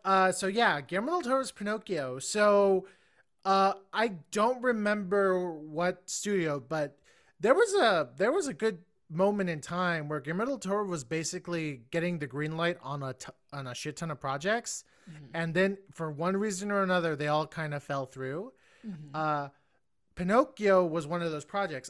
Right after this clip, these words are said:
Speaker 1: I don't remember which studio originally gave it the green light, but this
Speaker 2: I don't
Speaker 1: was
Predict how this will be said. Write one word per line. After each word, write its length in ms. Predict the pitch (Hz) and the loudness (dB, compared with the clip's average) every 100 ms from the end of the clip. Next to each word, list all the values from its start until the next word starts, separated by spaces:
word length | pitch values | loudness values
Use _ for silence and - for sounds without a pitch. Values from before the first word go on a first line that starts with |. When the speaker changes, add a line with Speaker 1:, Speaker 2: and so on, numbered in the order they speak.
| - | -12
Speaker 1:
I 100 | 151 | -12
don't 320 | 127 185 196 | -4 -2 0
remember 400 | 214 190 185 175 | 0 0 0 0
which 260 | 147 165 - | 0 -4 -4
studio 760 | - - 170 170 190 196 196 | -6 -6 -6 -2 2 4 2
originally 680 | 151 139 156 170 175 175 165 | 0 -2 -4 -4 -6 -4 -6
gave 280 | 139 151 156 | -4 -4 -4
it 120 | 147 | -6
the 80 | 135 | -10
green 320 | 120 131 147 | -8 -8 -6
light, 280 | 175 208 202 _ - _ | -4 -4 -6 _ -20 _
but 120 | 175 | -2
this 140 | 214 - | -2 2
Speaker 2:
I 20 | |
don't 60 | 294 | 8
Speaker 1:
was 320 | 277 262 | 8 8